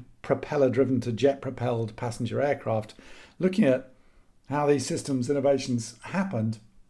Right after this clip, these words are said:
and trying to unpick the factors that drove it.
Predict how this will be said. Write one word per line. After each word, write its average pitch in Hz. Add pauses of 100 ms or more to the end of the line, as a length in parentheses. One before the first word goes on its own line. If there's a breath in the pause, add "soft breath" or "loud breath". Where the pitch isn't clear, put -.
(640)
and 127 (300 soft breath)
trying 147
to 135
unpick 131
the 123
factors 117
that 104
drove 123
it. 92